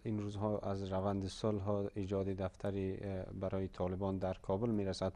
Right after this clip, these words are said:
و طالبان هم این چنین حملات را به دوش نمی‌گیرند و مسئولیتش را نمی‌پذیرند و طرف ما اکنون داعش هست یا طالب؟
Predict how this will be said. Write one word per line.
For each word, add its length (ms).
و 120
طالبان 500
هم 640
این 320
چنین 400
حملات 680
را 100
به 120
دوش 300
نمی‌گیرند 600
و 80
مسئولیتش 640
را 60
نمی‌پذیرند 640
و 260
طرف 380
ما 460
اکنون 480
داعش 400
هست 280
یا 120
طالب؟ 340